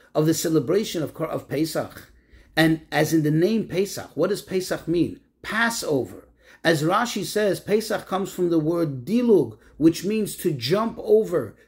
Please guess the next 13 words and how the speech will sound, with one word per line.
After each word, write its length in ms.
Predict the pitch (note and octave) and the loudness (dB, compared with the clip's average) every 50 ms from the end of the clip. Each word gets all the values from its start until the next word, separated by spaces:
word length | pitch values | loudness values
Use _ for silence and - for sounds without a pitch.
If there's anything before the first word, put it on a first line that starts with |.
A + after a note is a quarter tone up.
| _ - | _ -2
to 100 | F3+ F#3+ | -2 -2
spring 480 | F#3 - - - F#3+ A#3 B3+ B3 A3+ | -2 -2 -6 -2 0 0 2 2 2
over, 400 | G#3+ G#3 A3 A#3 F3 C#3+ - - _ _ _ _ _ - - - | 4 4 4 2 2 -2 -10 -14 _ _ _ _ _ -20 -10 -2
which 280 | - F3+ E3+ D3+ - F3+ | 2 2 2 2 2 0
means 440 | A3 B3 B3 A#3+ A#3 A3+ A3+ - - | 0 2 4 4 4 2 2 -2 -6
in 180 | - F#3+ F3 | -4 -2 -2
Chassidic 460 | D#3+ - - - B3 A#3 A#3+ D#3+ - | -2 -4 -4 -6 -4 -4 -4 -6 -6
terms, 360 | - A3 A#3 A#3 A3+ G#3 F3+ D#3+ | -4 -2 -2 0 0 0 -2 -2
this 200 | G#3+ A3 A3+ - | -2 -2 -2 -2
is 180 | A3+ F3+ D3+ | -2 -2 0
lemaila 640 | F#3 G3 G3 G3 G3 G3 G#3+ C4 C#4 B3+ A#3+ A#3+ A#3 | 0 2 2 2 2 0 2 2 2 2 4 4 2
medida 400 | A3 G#3+ F#3+ E3+ A3 A3+ A3+ A3 | 2 2 0 0 0 2 2 2
v'agbala. 520 | G3 G3+ F#3+ E3 E3 G3 G3+ F#3 - - | 2 2 -2 0 0 0 0 0 -2 -6